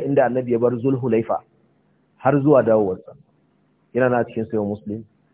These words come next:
Ah, Sheikhul Albani Muhammad Nasiruddin yayi mishi littafi, ah, ah, Hadisu Jabir, ah, ah, na aikin hajji. Sai sa mai suna Hajjatun Nabi sallallahu alaihi wasallama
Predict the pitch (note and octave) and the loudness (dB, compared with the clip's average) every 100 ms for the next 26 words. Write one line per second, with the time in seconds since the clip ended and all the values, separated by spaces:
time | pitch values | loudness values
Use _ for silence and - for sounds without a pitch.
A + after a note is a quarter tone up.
0 | _ - G2 G2 F2 C#3 C3 A2+ G#2+ A#2 | _ -8 -4 -2 -4 -4 -2 -2 0 0
1 | A#2 A2+ A2+ A2 G#2+ A#2 G2 A2 A2 A2+ | 0 -2 -2 -4 -4 -6 -6 -2 2 2
2 | A#2+ A2+ G#2 G2+ A2 G#2 G2+ - _ _ | 2 -4 -8 -4 -2 -2 -6 -16 _ _
3 | _ _ - G#2 F2 D#2+ - F#2+ - G#2 | _ _ -8 -6 -6 -8 -10 -8 -8 -6
4 | A2 A#2+ A#2 G#2 A#2 G#2+ G2 - _ _ | -6 -6 -8 0 2 2 -2 -8 _ _
5 | _ _ - G2 C2 - D2 D#2+ A2 A2+ | _ _ -10 -8 -8 -8 -10 -8 -6 -4
6 | A2+ G#2 G2 F#2+ - A2+ A#2+ A#2 - A2+ | -4 -4 -6 -8 -6 -4 -2 -2 -4 -6
7 | G#2+ - G#2 B2+ C#3 A2+ A#2 A#2+ A#2 A2+ | -6 -6 -4 -4 -2 -4 -4 -6 -2 0
8 | A2 G2+ A#2+ A#2+ A#2+ A#2+ | -2 -2 0 0 0 -4